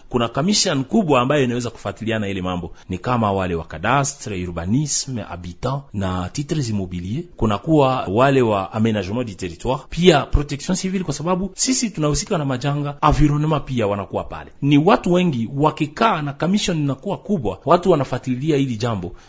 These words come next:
tunaweza kuboresha sio tu mji wa Beni, lakini pia miji ambayo inaizunguka Beni. Mafuriko inaendelea kuwatesa watu, na kwa sababu watu wanajenga kadiri wanapenda,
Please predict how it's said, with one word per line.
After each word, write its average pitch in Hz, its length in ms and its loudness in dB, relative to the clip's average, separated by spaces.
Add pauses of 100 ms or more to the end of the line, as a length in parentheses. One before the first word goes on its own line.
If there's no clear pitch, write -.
(100)
tunaweza 151 520 0
kuboresha 117 460 -6
sio 226 300 -2
tu 214 200 -4
mji 185 160 0
wa 170 100 0
Beni, 214 320 0 (240)
lakini 226 320 0
pia 214 220 -4
miji 202 260 0
ambayo 160 200 0
inaizunguka 143 480 -2
Beni. 170 320 -4 (240)
Mafuriko 151 400 0
inaendelea 117 400 -4
kuwatesa 147 480 -8
watu, 214 280 -4 (380)
na 113 440 0 (100)
kwa 120 100 -4
sababu 113 680 -4 (180)
watu 190 420 0
wanajenga 147 540 -2
kadiri 160 340 0
wanapenda, 139 640 2